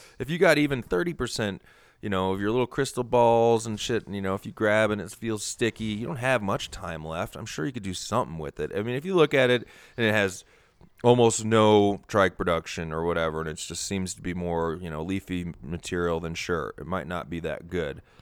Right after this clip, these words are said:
But you already got it to week seven, a flower, and I see a flower here.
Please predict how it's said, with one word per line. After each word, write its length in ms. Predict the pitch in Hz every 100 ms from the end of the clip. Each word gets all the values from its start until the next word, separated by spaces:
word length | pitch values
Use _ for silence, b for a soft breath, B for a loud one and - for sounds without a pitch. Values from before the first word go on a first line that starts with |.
| b
But 100 | 58
you 120 | 76 110
already 200 | 175 95
got 240 | 107 127
it 100 | 87
to 60 | 98
week 180 | 95 -
seven, 280 | 110 104
a 60 | 82
flower, 340 | - 92 85 76
and 100 | 80
I 40 |
see 240 | - 123
a 40 | 110
flower 420 | - 82 71 64
here. 260 | 82 50